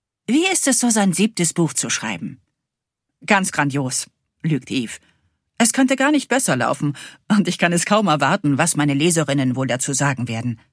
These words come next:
Es ist der reinste Albtraum.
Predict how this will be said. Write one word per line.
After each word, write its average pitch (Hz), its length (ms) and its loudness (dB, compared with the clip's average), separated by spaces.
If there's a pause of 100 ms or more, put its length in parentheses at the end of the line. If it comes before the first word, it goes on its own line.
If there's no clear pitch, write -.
(1040)
Es 196 200 0
ist 180 180 -2
der 175 160 0
reinste 175 480 0
Albtraum. 110 640 -6